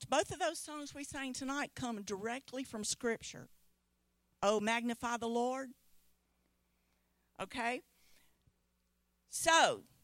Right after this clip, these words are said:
musical instruments, choirs. Did you know that many of the Psalms, many, many of them,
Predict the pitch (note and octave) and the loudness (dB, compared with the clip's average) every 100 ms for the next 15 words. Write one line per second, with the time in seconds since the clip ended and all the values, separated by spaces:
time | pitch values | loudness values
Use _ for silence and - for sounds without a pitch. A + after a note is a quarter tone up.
0 | - - _ _ _ _ _ - C4+ D4+ | -20 -20 _ _ _ _ _ -4 0 0
1 | C4+ C#4 C4+ - G#3 F3 - - - - | -2 0 0 -2 -6 -8 -8 -8 -4 2
2 | C#4 D4 C4+ - - - - - - _ | 4 4 0 -4 -6 -12 -18 -20 -20 _
3 | _ _ _ G#3 B3 G#3+ C4+ D#5+ D5+ A#3+ | _ _ _ -4 -4 -2 -8 -10 -2 2
4 | G#3+ G3 G3+ B3 - _ _ - A3 - | 4 6 4 0 -6 _ _ -2 0 0
5 | A3+ A#3+ C4+ D#4+ D#4 E4 - C#4+ A3 F#3 | -2 -2 -2 -2 -2 -4 -6 -2 -2 -2
6 | F3+ G#3+ B3 C4 G#3+ G3+ A3 G#3 F3 D#3 | -6 -4 -2 0 -2 -2 -2 -2 -2 -4
7 | C3+ A#2+ | -6 -12